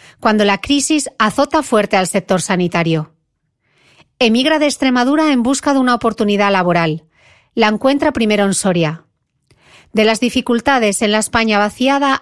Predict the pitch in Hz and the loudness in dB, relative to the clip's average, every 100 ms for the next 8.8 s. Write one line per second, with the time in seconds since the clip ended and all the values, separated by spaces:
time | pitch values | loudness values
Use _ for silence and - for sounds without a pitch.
0 | - 233 196 190 185 190 202 170 165 - | 0 0 0 -2 -2 -2 0 -2 -4 -12
1 | - - - - 220 220 233 226 247 311 | -20 -20 -8 -2 -2 0 0 2 0 0
2 | 320 285 277 269 269 220 - 302 330 277 | 0 0 -2 -2 -2 -2 -2 -2 -2 0
3 | 233 208 196 180 170 - - 226 269 269 | 0 0 0 -2 -4 -10 -2 0 0 0
4 | 214 196 196 175 190 190 196 175 190 180 | -2 0 -2 0 0 0 -2 -2 -2 -2
5 | 170 185 180 170 160 185 170 165 170 - | -2 -4 -2 -4 -4 -2 -2 -2 -4 -6
6 | - _ _ _ _ _ _ _ _ _ | -10 _ _ _ _ _ _ _ _ _
7 | _ _ 220 208 214 208 220 233 214 214 | _ _ 0 2 0 0 0 0 0 0
8 | 214 196 226 214 240 226 240 240 | 0 0 -2 -2 0 0 0 -2